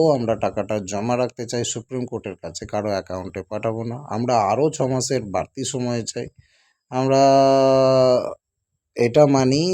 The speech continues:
যে ডিএ কর্মীদের অধিকার নয়, রাজ্য সরকার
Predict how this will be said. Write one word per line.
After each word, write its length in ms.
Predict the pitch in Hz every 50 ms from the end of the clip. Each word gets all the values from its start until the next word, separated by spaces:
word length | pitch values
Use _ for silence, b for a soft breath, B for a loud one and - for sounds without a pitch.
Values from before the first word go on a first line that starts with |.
| 180 151
যে 200 | 123 123 120 117 117 113 113 110 107 101 101 87 - - _ _ _ _ _ _ _ _ _ _ _ _ _ _ _ -
ডিএ 520 | 113 104 110 120 117 120 123 127 127 127 127 127 123 123 - _ _ _ _ _ _ _ -
কর্মীদের 400 | 120 113 120 117 110 110 113 107
অধিকার 400 | 107 104 117 127 127 139 131 123
নয়, 200 | 123 117 117 - _ _ _ _ _ _ _ _ _ _ _ _ _ _ -
রাজ্য 340 | 104 104 104 98 107 117 104
সরকার 460 | - 127 117 113 110 - 117 120